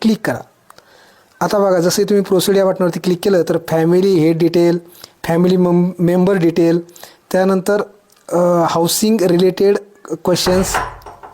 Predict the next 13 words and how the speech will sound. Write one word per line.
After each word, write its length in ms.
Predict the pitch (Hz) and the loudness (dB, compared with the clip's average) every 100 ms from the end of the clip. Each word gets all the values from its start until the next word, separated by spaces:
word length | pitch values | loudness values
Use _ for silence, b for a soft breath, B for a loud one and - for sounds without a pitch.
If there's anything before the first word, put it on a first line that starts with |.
| _ _ _ _ _ - _ 170 | _ _ _ _ _ -20 _ -2
ओल्ड 280 | 185 202 | 2 2
हाऊस 340 | 165 170 190 - 175 | 2 0 -2 -4 -4
इन्स्पेक्शन, 600 | 175 185 170 - 190 196 - _ - _ _ _ _ - | -2 -2 -2 0 -2 -4 -10 _ -20 _ _ _ _ -6
व्हेकंट 360 | 151 160 185 190 | -4 -2 0 2
एरिया 400 | 185 185 185 190 - - - | 2 2 2 0 -6 -18 -6
आणि 360 | 160 208 247 - _ _ - | 0 0 -2 -6 _ _ -4
ही 100 | 190 | -2
संपूर्ण 500 | - 240 233 285 294 | 0 0 0 0 2
माहिती 320 | 247 214 196 | 2 2 2
या 120 | 190 | 0
ठिकाणी 280 | 180 175 165 | 0 0 0
आलेली 220 | 160 160 | 2 2
आहे. 160 | 170 | 2